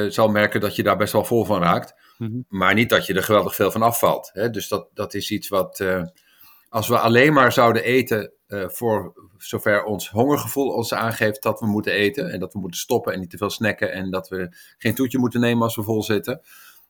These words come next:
Speaker 1: dan zou het misschien werken. Maar dat, dat laatste is natuurlijk niet het geval. En, ehm, ja, er zijn ook nog geen studies gedaan natuurlijk met dat, eh, met dat ha-,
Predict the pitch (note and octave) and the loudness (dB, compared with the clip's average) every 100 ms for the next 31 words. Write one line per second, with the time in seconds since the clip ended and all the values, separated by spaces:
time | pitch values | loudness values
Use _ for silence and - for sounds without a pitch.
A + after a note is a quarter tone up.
0 | _ A2 G#2 A2+ G#2+ G#2 - G#2+ G2+ A#2+ | _ -4 4 6 6 2 0 0 4 4
1 | E2+ A2 A#2 A2 A#2 A#2 A2 A2+ A2+ - | 4 2 2 2 2 0 0 2 2 2
2 | A#2 - A2+ G#2+ G2+ G2 G#2 - G#2 A#2+ | -6 -4 -2 -2 -2 -4 -2 2 4 4
3 | - _ _ _ _ - A2 G#2+ G#2 - | -2 _ _ _ _ -8 0 2 2 -4
4 | _ _ _ _ G2 G#2 G2 F#2+ F#2+ E2+ | _ _ _ _ -4 0 2 0 -2 -8
5 | - - G2+ F2 A#2+ A2+ A#2 A#2+ A2 F#2+ | -12 0 2 4 2 2 2 2 2 0
6 | - C3 C3 - B2+ A#2 A2 A2 G#2 F#2 | 2 2 2 0 2 4 2 0 -2 -2
7 | G2+ G2+ F2+ G#2+ F2+ F#2 F#2+ G2 G2+ - | -4 -4 -6 -4 -6 -6 -10 -10 -10 -14